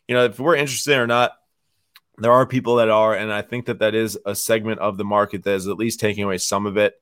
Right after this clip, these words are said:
Um, I don't know if people are necessarily selling cards, buy, getting U S D and then buying Ethereum. Who knows what's happening with that? But it just seems that that's a trend that's going on right now. And then number seven is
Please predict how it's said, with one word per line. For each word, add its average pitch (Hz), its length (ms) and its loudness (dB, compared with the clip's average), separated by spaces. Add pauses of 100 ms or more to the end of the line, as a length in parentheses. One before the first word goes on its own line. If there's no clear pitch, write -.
(460)
Um, 92 360 0
I 113 80 4
don't 123 120 6
know 117 100 6
if 110 80 2
people 110 240 0
are 104 160 4 (380)
necessarily 107 640 0
selling 104 560 0 (160)
cards, 101 380 4
buy, 98 260 2
getting 101 300 0
U 104 180 0
S 95 140 -2
D 101 240 -4
and 101 80 -4
then 95 100 -6
buying 98 320 -2
Ethereum. 101 460 -2
Who 110 100 -2
knows 101 280 0
what's 101 260 -6
happening 98 340 2
with 95 140 -2
that? 95 240 4
But - 240 0 (480)
it 110 80 2
just 123 200 4
seems 123 260 4
that 110 120 4
that's 113 220 4
a 104 40 0
trend 107 320 2
that's 101 200 2
going 104 260 4
on 101 180 2
right 98 200 0
now. 92 340 0 (220)
And 101 360 0 (600)
then 123 160 4
number 127 200 4
seven 127 440 4
is 110 240 0